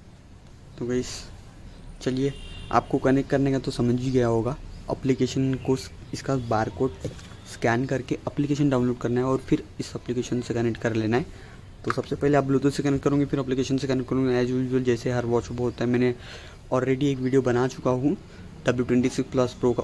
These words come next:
उसको जाके देख लीजिए किस method से आपको connect करना है। सारी watches उसी method से connect होती है सब, बस सबका application दूसरा दूसरा होता है, बाकी कोई difference नहीं होता।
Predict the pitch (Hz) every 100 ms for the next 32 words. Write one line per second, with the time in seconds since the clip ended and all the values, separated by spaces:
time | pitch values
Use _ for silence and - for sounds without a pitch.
0 | - - 147 139 131 131 123 127 127 131
1 | 131 - 135 131 127 123 - 113 117 120
2 | 113 - 113 123 - - - - - -
3 | - - - - 131 131 139 131 139 151
4 | - 135 127 123 - 127 127 127 123 127
5 | 143 - - 135 127 - - - - -
6 | - 147 - 160 - 127 135 127 - 143
7 | 135 127 131 123 123 - 123 - 147 -
8 | - - - - - - 120 120 131 127
9 | 123 123 - 127 123 123 117